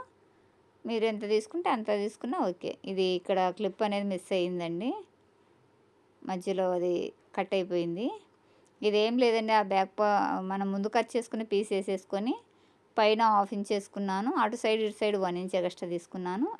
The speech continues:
ఈ చెస్ట్ దగ్గర మాత్రం వన్ అండ్ హాఫ్ ఇంచ్ కిందికి తీసుకొని ఇలా మార్కింగ్ చేసి కటింగ్ చేసుకున్నాను. ఈ క్లిప్ అనేది నాకు ఎడిటింగ్లో కట్ అయిపోయిందండి, చూసుకోలేదు నేను.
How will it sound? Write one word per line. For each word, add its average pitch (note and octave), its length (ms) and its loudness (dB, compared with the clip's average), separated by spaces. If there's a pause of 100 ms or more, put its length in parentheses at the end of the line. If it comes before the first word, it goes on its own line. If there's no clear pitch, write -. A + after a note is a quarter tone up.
ఈ A#3 160 -4
చెస్ట్ G#3+ 280 -2
దగ్గర A#3+ 320 2
మాత్రం A3+ 360 -2 (600)
వన్ A3+ 160 2
అండ్ A3+ 180 2
హాఫ్ A#3 140 4
ఇంచ్ A#3+ 200 -6
కిందికి G#3 340 -4
తీసుకొని A3 460 -4
ఇలా G#3+ 220 2
మార్కింగ్ F#3+ 480 -2
చేసి G3 220 -4 (100)
కటింగ్ G#3 340 0
చేసుకున్నాను. E3+ 500 -4
ఈ F#3 140 -2
క్లిప్ F#3 300 -4
అనేది G3+ 260 0
నాకు F#3+ 220 -2
ఎడిటింగ్లో F3+ 520 -2 (1300)
కట్ G3 200 0
అయిపోయిందండి, G3 580 -2
చూసుకోలేదు F3 640 -2
నేను. E3+ 280 -4